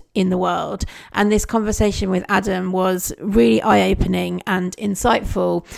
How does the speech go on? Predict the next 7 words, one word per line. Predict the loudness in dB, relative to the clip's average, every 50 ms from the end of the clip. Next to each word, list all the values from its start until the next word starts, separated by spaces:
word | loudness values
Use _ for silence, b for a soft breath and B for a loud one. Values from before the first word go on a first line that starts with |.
| B B B
into | B 0 0 2 4 2
some | 2 4 2 2 2
of | 0 2 2
the | 0 0
practical | 0 -2 -2 0 2 2 2 0 0 -4 -6 -6 -2 0 0 4
ways | 4 4 4 4 2 0 -2 -6
that | -2 0 2 2 2 2 -2 B